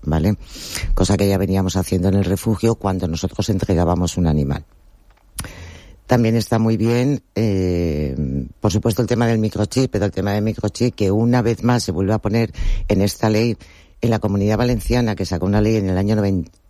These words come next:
noventa y cuatro, eh, una de las más avanzadas de Europa, ya se contemplaba el microchip. Ojo, y todavía hay muchos perros sin microchip. Y el tema del microchip no es simplemente la identificación, es que va acompañado de la vacuna de la rabia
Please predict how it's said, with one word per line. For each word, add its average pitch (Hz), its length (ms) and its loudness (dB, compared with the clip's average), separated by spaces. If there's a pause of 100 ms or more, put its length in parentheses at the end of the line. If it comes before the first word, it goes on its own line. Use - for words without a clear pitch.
(580)
noventa 87 500 0
y 82 80 0
cuatro, 117 520 0 (680)
eh, 87 460 0
una 110 200 2
de 107 60 2
las 107 140 0
más 110 180 0
avanzadas 110 520 0
de 101 80 -2
Europa, 104 460 0
ya 110 160 0
se 127 140 0
contemplaba 113 540 0
el 110 60 0
microchip. - 580 -2 (560)
Ojo, 92 280 0 (640)
y 120 60 -2
todavía 98 240 2
hay 95 80 4
muchos 98 200 0
perros 87 200 2
sin 85 120 2
microchip. 82 500 -2 (600)
Y 110 80 2
el 101 100 2
tema 120 160 2
del 143 140 4
microchip 127 480 0
no 117 80 0
es 107 60 -4
simplemente 92 760 0
la 85 320 0
identificación, 104 960 0 (420)
es 101 180 -4
que 131 120 0
va 131 100 0
acompañado 120 560 0
de 123 80 2
la 113 100 0
vacuna 107 340 -2
de 110 60 0
la 95 120 0
rabia 104 420 -2